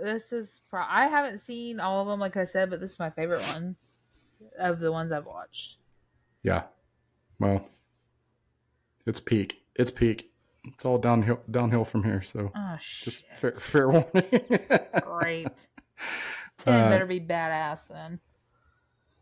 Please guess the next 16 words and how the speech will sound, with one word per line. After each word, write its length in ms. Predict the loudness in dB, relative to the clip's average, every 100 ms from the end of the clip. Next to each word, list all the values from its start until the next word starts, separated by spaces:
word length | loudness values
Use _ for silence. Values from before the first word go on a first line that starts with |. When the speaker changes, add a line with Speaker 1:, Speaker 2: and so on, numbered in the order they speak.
| -20 _ -4
Speaker 2:
That's 200 | 0 4
what 120 | 6
I'm 160 | 6
saying, 420 | 4 4 4 2 2
man. 320 | 0 -2 -2
I 160 | 2 6
actually, 580 | 6 4 0 -2 -2 -2
well, 420 | 0 2 0 -4 _
we'll 120 | -4 -4
talk 240 | -4 -6
about 280 | -6 -6 -6
it. 160 | -8 -12 -20 _ _ _ _ _ _ _ _ _ _ _
I 120 | -2 2
like 240 | 4 2
Spiral, 460 | 2 2 2 -2 -8
though. 280 | -14 -16